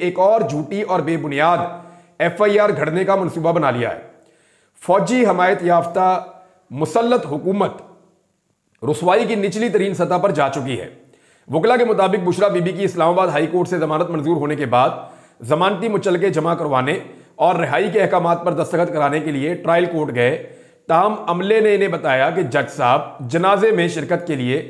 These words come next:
सुबह ग्यारह बजे से रवाना हो चुके हैं। इसके बाद उन्होंने ड्यूटी जज की अदालत से रुजू किया तो वहां पे भी जवाब एक और मिल गया। अब उन्होंने एफ़आईए की तीसरी खुसूसी अदालत में मुकदमा चलाया, वहां पे गए, हर तरफ जाके जहां जहां वो जाते थे पता चलता जज मौजूद ही नहीं है।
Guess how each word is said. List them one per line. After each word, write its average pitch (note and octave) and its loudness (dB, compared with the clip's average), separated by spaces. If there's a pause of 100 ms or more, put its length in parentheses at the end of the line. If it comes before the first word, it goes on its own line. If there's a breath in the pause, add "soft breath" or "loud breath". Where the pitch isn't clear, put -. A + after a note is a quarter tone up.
(340 loud breath)
सुबह E4 4
ग्यारह A3 2
बजे A#3+ 4
से A3+ 2
रवाना G#3 4
हो G3+ 4
चुके F#3 -2
हैं। - -6 (760)
इसके A3 0
बाद G#3+ 4
उन्होंने G#3 2
ड्यूटी E3 0
जज F#3+ 0
की - -4
अदालत G3+ 2
से G#3 2
रुजू G3 -2
किया G#3 2
तो F3 -2
वहां B2+ 0
पे D#3+ -4
भी G3+ -2
जवाब F3 2
एक F#3 0
और F3+ 2
मिल F3+ 0
गया। E3+ 2 (540 loud breath)
अब F#3+ 4
उन्होंने A3+ 4
एफ़आईए A3 2
की A3 -4
तीसरी A#3 -2
खुसूसी G3 -2
अदालत A3+ 2
में A3+ 2
मुकदमा G#3 0
चलाया, G3 2
वहां F3 4
पे G#3+ 2
गए, G3 0 (300 loud breath)
हर B3+ 4
तरफ A#3+ 2
जाके G3+ 4
जहां F#3+ 0
जहां G#3+ 4
वो G#3 4
जाते F3+ 2
थे F#3 2
पता E3+ 0
चलता F#3 2
जज F3+ 2
मौजूद F3 -2
ही F3 0
नहीं D3+ -2
है। E2+ -12